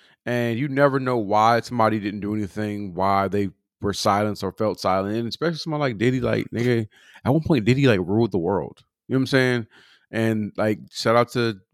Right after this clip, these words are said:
Mister Huxtable. Like, nah, but I don't wanna say Mister Huxtable 'cause that's a different person. That's a, it's an individual. But Bill Cosby, like, he ruled the world at one point. So you can't go against,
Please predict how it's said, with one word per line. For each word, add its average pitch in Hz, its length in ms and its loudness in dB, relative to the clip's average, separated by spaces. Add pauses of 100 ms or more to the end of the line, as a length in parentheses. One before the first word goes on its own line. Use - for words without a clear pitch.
(440)
Mister 107 320 -6
Huxtable. 80 460 -2
Like, 90 160 -6
nah, 95 180 -6
but - 200 -16
I - 40 -8
don't 98 100 -8
wanna 104 100 -8
say 98 100 -12
Mister 95 240 -10
Huxtable 80 240 -12
'cause 87 80 -8
that's 87 140 -6
a - 20 -12
different 80 240 -12
person. 76 220 -10
That's 73 100 -14
a, 82 60 -14 (120)
it's - 120 -20
an 101 60 -14
individual. 92 360 -14 (320)
But 131 120 -2
Bill 139 180 4
Cosby, 143 320 -2
like, 92 120 -4
he 151 120 -2
ruled 143 380 4
the 147 60 2
world 135 280 4
at 117 80 2
one 117 180 -2
point. 127 340 -6
So 107 380 0 (420)
you 131 180 -6
can't 151 400 0
go 123 220 4
against, 113 600 -4